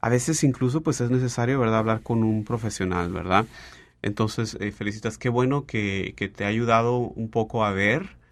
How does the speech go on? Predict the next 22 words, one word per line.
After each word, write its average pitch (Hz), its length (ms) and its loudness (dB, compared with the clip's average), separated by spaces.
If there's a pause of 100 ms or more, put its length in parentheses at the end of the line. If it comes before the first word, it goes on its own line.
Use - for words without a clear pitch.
(280)
a - 100 -6
reconocer 107 840 -2
que 113 120 -4
todavía 151 320 0
nos 156 180 -2
falta, 147 540 -2 (260)
y, 107 240 -4
y 101 40 0
yo 107 120 2
creo 131 120 -4
que 139 100 -2
a 127 80 -6
todos, 147 520 0
todos 127 260 -2
nos 127 180 -4
falta, 113 360 -2
todos 127 260 0
podemos 127 580 0 (340)
hacer 117 280 -2
un 131 140 4
poquito 127 380 -2
más 127 420 4